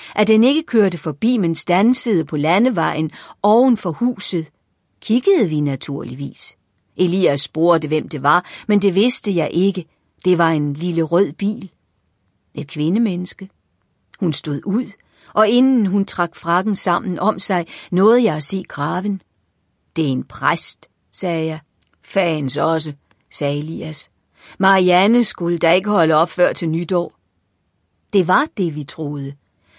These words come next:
At den nye præst var ude for at besøge de ældre, som vi bliver kaldt. Da hørte vi hende banke på.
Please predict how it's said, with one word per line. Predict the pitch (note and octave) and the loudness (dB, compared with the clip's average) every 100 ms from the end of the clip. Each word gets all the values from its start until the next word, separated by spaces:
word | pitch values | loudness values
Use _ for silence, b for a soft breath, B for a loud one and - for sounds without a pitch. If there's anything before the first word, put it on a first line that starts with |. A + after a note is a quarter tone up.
| b | b
At | G#3 | 0
den | F3+ E3+ | 2 0
nye | E3+ D#3+ | 0 -4
præst | - D3+ E3+ - | -2 0 0 0
var | E3+ | -2
ude | D3+ E3+ F3+ E3+ | 0 0 0 0
for | E3+ D#3 | 0 -2
at | D3 | -2
besøge | D3 - F#3+ C3 | -6 -4 -4 -6
de | C#3+ C#3 | -6 -2
ældre, | F3 B3 - F3+ C#3+ B - | 0 0 -2 -4 -4 B -4
som | - F#3 | 0 0
vi | E3 | -2
bliver | E3 D#3 | -6 -6
kaldt. | D3 - D3 - - _ _ _ _ _ | -6 -8 -10 -12 -20 _ _ _ _ _
Da | G3 | -2
hørte | G3 F3+ G3+ B3+ E4 | 0 2 2 2 0
vi | A3 | 0
hende | E3+ E3 D3+ | 0 0 0
banke | D#3 D#3 C#3 B2+ | 0 -2 -2 -8
på. | - E3+ - | -4 -4 -4